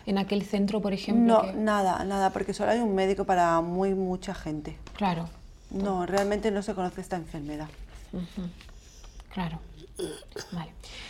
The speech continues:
Speaker 1: ¿Y cómo es la alimentación de tu madre actualmente? ¿Qué cosas no puede tomar
Speaker 2: Pues la,
Speaker 1: directamente?
Speaker 2: la carne le cuesta mucho, el, el pescado,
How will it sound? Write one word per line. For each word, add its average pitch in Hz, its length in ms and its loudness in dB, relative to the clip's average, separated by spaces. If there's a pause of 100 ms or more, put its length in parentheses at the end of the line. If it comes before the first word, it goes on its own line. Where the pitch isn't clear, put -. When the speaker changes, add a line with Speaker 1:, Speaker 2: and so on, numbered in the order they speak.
(180)
Speaker 1:
¿Y 202 140 0
cómo 214 360 4
es - 240 2
la 190 100 2
alimentación 185 680 2
de 180 80 0
tu 180 120 -2
madre 180 340 2
actualmente? 180 880 0 (240)
¿Qué 202 180 2
cosas 190 380 -2
no 190 180 2
puede 180 280 2
tomar 175 400 -2 (440)
Speaker 2:
Pues 190 320 0
la, 156 380 2 (100)
Speaker 1:
directamente? 180 240 -8
Speaker 2:
la 165 180 2
carne 214 480 6
le 196 140 2
cuesta 170 380 -6
mucho, 202 440 -4
el, 180 220 -2
el 185 160 0
pescado, 180 560 0